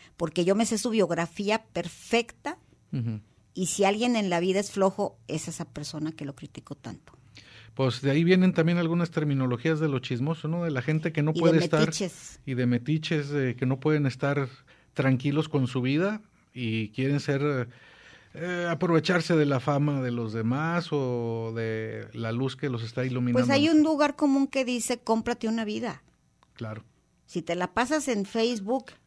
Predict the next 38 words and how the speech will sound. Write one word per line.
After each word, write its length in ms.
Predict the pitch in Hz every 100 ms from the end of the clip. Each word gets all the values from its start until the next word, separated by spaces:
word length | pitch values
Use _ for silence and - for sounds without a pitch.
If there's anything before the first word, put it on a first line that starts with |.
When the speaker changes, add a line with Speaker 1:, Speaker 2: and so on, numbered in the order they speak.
| _ _ _ _
Speaker 1:
criticando 640 | - 175 190 156 190 202 233
gente 600 | - 220 208 202 - 214
o 140 | 202
en 120 | 185
Twitter 520 | 175 190 208 202 208 208
agarrándote 600 | 180 180 185 196 202 196
de 60 |
las 160 | 185 180
greñas, 300 | 190 208 196
es 140 | 196
que 120 | -
no 160 | 202 196
tienes 240 | 220 214 196
nada 180 | 202
que 100 | 196 202
hacer. 360 | - 220 220 - - _
Speaker 2:
Ahí 80 | 135
me 100 | 180
encontré 280 | 170 143 170
una 100 | 170
frase 320 | 170 170 196
que 80 | 143
se 120 | -
la 80 | 127
voy 120 | 131
a 20 | 156
Speaker 1:
A 40 |
Speaker 2:
dedicar 220 | 156 139
Speaker 1:
ver. 140 | 131 160
Speaker 2:
al 120 | 165
Paco 240 | 160 160
Navarrete. 580 | 151 123 123 123 117 117
Speaker 1:
¿Qué 100 | 190
dice? 360 | 175 165 - 151 - -
Speaker 2:
Dice, 360 | 123 - 123
"Quieren 260 | 120 160 185
hacerte 360 | 143 165 160 -
pedazos 760 | - 123 120 123 127 107 -